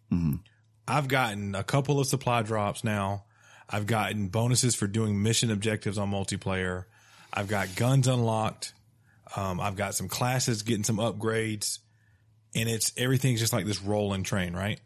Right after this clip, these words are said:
Speaker 1: Yeah.
Speaker 2: Put those same eight hours in the battle, uh, front too, and I'm sitting there going,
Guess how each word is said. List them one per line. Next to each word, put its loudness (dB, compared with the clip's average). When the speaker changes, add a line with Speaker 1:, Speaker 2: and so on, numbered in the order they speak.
Speaker 1:
Yeah. 2
Speaker 2:
Put 0
those 2
same 4
eight 2
hours 0
in 0
the -2
battle, 0
uh, 0
front -4
too, 4
and 0
I'm 4
sitting 2
there 4
going, 0